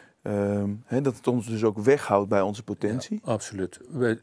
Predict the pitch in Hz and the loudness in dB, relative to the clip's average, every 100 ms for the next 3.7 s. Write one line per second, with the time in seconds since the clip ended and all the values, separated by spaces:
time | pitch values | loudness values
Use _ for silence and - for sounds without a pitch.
0 | 131 156 117 113 113 113 110 120 113 110 | -8 -8 0 4 4 4 0 2 2 4
1 | - - 139 113 107 120 110 95 110 90 | 0 4 4 4 0 -2 -4 -6 -6 -6
2 | 95 101 107 98 107 101 - 110 - 117 | -8 -4 -2 0 0 -4 -6 -10 -6 -4
3 | 104 107 104 - - 95 - | -2 -4 -4 -8 -10 -10 -12